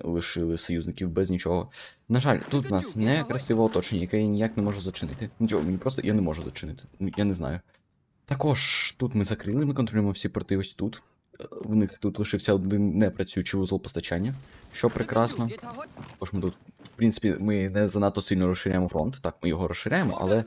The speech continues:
не занадто сильно. І взагалом, в загальному ми тримаємо захист вздовж всього фронту. Хоча хотілося б краще, звісно, але як можемо. Як можемо, так тримаємо. Наприклад, тут не дуже красива ситуація.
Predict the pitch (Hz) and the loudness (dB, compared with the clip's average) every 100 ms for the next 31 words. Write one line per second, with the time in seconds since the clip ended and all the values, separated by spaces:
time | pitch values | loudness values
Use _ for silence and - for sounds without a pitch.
0 | - - - _ _ _ - 101 104 101 | -2 -20 -20 _ _ _ 0 2 2 0
1 | - - 170 - - 98 101 104 151 - | -2 2 2 0 -2 -2 0 2 0 -4
2 | - - - 95 104 85 85 120 165 - | -20 -18 -8 0 2 2 0 -2 -4 -6
3 | - 107 107 147 143 107 110 110 87 85 | -4 2 4 4 2 0 2 2 0 -4
4 | - - 113 120 - 104 107 - 80 - | -8 -10 -4 -4 -4 -4 -4 -4 -6 -6
5 | - _ - - _ - - - 92 - | -16 _ -18 -18 _ -16 -10 -6 -4 0
6 | 117 104 - 82 - - 127 - 175 - | 0 0 -4 -4 -6 -6 -6 -6 -10 -12
7 | - 98 104 117 - - - - - - | -8 -2 0 -2 -8 -18 -20 -18 -4 0
8 | 95 95 98 123 139 - - - - - | 0 0 -2 -4 -8 -12 -20 -20 -20 -20
9 | - - 117 127 120 113 104 101 80 107 | -12 -2 0 0 -2 0 0 2 0 -4
10 | - _ _ 277 294 - 90 - 92 92 | -12 _ _ -12 -12 -12 -10 -4 -2 -4
11 | - 104 - 82 90 87 87 - - 78 | -4 -6 -4 -2 -2 -2 -8 -8 -8 -8
12 | - 85 - - | -6 -6 -6 -10